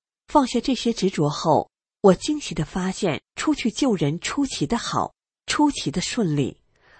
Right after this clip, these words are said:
骂人的几乎没有了，不愿听的顶多摆摆手，不会有很过激的举动，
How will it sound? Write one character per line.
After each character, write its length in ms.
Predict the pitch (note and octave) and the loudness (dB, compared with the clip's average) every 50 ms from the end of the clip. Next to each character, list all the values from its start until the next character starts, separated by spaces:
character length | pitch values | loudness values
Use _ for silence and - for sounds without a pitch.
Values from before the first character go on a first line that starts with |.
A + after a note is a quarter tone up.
| - _ - | -20 _ -2
骂 200 | - D4 B3+ A3 | -2 0 0 0
人 260 | F#3+ D#3+ C#3+ D#3 E3 | -2 -4 -4 -4 0
的 240 | F3 F3+ D#3 - - - | 2 2 2 2 0 -6
几 160 | - C#4+ C#4 | -4 -4 -4
乎 200 | - - C4+ C4+ | -2 -2 -2 -2
没 220 | A3+ E3+ C#3 D#3+ | -2 -2 -2 -2
有 180 | G#3 A#3 E3 B2+ | -2 -2 -4 -4
了， 300 | - A2+ A2 - - _ _ _ _ _ _ _ _ _ - | -4 -6 -6 -6 -8 _ _ _ _ _ _ _ _ _ -2
不 140 | - G3 | 2 4
愿 200 | A3+ B3+ A3 F#3 | 4 4 4 2
听 320 | F3+ - - A#3+ A3+ A3+ A3 | 0 -4 -8 -6 -6 -4 2
的 280 | G#3 E3 A2+ - - _ - | 4 4 4 2 0 _ -4
顶 220 | F3+ D3+ C#3 C#3 | -2 -2 -2 -2
多 200 | C#3+ A#3+ C4+ B3+ | 0 0 0 0
摆 160 | - - D#3+ | 0 -2 -4
摆 220 | - - C#3+ C#3+ D#3 | -4 -4 -4 -4 -4
手， 360 | - - D3+ G2+ - - _ _ _ _ _ _ _ _ _ _ | -2 0 0 0 0 -2 _ _ _ _ _ _ _ _ _ _
不 140 | - - G3+ | 4 6 6
会 240 | G3+ - - D4 B3 | 6 6 4 2 4
有 160 | F#3+ D#3+ D#3+ | 6 6 4
很 260 | F3 - - E3 - | 4 2 -2 -6 -6
过 180 | C3+ - F#3 E3 | -2 0 2 2
激 200 | D3+ - F#3+ F3 | 2 2 -2 -2
的 100 | - D3 | -2 -2
举 240 | - - C#3+ G2+ - | -4 -4 -8 -6 -4
动， 240 | - D#3 C3+ G#2+ - | 0 0 0 0 -2